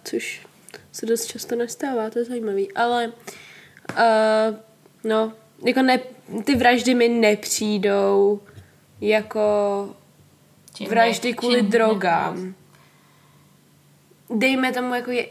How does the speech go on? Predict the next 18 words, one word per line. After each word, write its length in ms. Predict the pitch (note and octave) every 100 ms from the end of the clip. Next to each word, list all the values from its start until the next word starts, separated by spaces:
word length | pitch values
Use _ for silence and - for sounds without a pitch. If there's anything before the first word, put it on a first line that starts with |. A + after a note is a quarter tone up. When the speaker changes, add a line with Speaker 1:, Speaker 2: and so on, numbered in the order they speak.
| - -
Speaker 1:
to, 100 | G#3
to 100 | A3
mi 160 | A3
neříkej, 460 | G#3+ G#3+ G3+ G#3+ G#3+
že 100 | G#3
protože 320 | G3+ G3+ G#3
máš 140 | G#3+ G#3
tam 100 | G3+
nějakou 240 | G3+ A3
sedmdesátidevítiletou 1500 | G#3+ G#3 G#3 G3+ G3+ G3+ G#3 G#3 G#3+ G#3 G#3+ G#3+ G#3 D3+ - - - - G#3
babičku, 760 | G3+ G#3+ G#3 - - A#3 A#3 - - - _
která 360 | - G#3+ G3+
fakt 260 | G#3 G#3+ G#3
asi 200 | A3 A3+
v 40 |
drogách 480 | G3+ G#3 G#3 G#3+ - -
úplně 180 | G#3+
nejela. 760 | A3+ G#3+ G#3 G#3 G#3 G#3 A#3